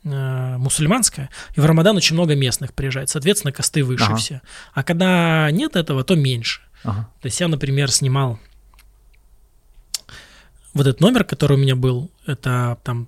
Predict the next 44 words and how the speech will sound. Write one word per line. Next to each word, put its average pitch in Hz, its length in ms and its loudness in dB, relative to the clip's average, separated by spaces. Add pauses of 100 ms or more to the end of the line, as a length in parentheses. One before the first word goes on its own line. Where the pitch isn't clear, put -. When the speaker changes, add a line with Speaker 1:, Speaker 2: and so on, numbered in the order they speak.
Speaker 1:
метров 139 560 -2 (760)
сто - 220 -8
пятьдесят, 180 420 2
наверное, 131 400 2
у - 20 0
меня 123 200 -2
было 120 240 -4
такое. 131 300 -6
То - 80 -12
есть, - 80 -8
класс, 135 160 -4
у 127 40 -6
меня 131 80 -6
кабинет 170 440 -2
отдельный 143 380 0
был, 131 220 -2
там, 123 140 -6
ну, 165 120 -2
большой 143 420 2
номер, 180 380 -2
Speaker 2:
Да. 110 240 -2 (200)
Speaker 1:
комната 190 440 6
отдельная, 147 420 2
спальня, 135 440 -2
отдельная 127 380 -2
комната, 127 360 -6
кабинет 139 460 -6
такая, 127 360 -8 (380)
окна 196 420 4
в - 120 -6
пол 143 280 0
был, 127 220 -4
то - 80 -10
есть - 120 -4
у - 20 -2
меня 139 80 0
хорошо - 360 -4
было. 123 140 -4
Вот 135 120 -4
он 220 100 2
стоил 151 280 2
у 135 40 2
меня 127 320 0 (1400)
двенадцать 151 680 2